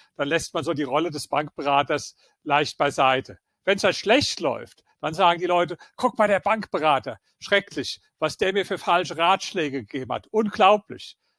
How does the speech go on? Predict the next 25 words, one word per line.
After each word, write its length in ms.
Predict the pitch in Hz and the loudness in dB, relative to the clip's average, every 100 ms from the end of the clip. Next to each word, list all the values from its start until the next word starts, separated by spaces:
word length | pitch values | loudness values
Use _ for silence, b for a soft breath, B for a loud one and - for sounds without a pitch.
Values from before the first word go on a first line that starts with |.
| _ | _
Vielleicht 340 | - 170 190 | 2 2 2
ziehen 220 | - 208 190 | -4 -6 -6
sie 100 | 175 | -4
sogar 200 | 180 175 | -2 0
noch 120 | 160 | 0
vor 180 | 190 156 | -2 -2
Gericht 400 | 151 208 - - b b | -2 -4 -4 -14 b b
und 180 | 185 170 | -8 0
verklagen 580 | 190 - 175 214 220 | 0 2 4 4 2
den 180 | 147 117 | -4 -8
Mann. 280 | 110 95 _ _ _ _ _ _ _ _ | -8 -14 _ _ _ _ _ _ _ _
Dabei 260 | - 147 165 | -6 -2 2
war 160 | 175 208 | 4 4
doch 140 | 208 | 0
die 140 | - 185 | -4 -6
Erwartungshaltung 1000 | 170 170 180 - 208 - 165 156 170 | -2 2 4 2 -4 -2 0 0 -4
von 180 | 147 156 | -12 -10
Anfang 420 | - 175 202 190 | -4 -2 -2 -8
an 220 | 165 170 175 | -4 -4 -4
völlig 480 | - 190 202 - | -2 -2 -2 -10
unrealistisch, 840 | 220 240 220 160 123 110 - 110 - _ _ | -10 -8 0 0 0 -4 -14 -16 -20 _ _
in 80 | 143 | -16
vielfacher 480 | - 196 190 185 170 | -10 -8 -2 0 0
Hinsicht. 640 | 196 220 131 - - _ _ _ _ _ _ _ - | -2 -4 -10 -12 -18 _ _ _ _ _ _ _ -4
Der 180 | 165 | -4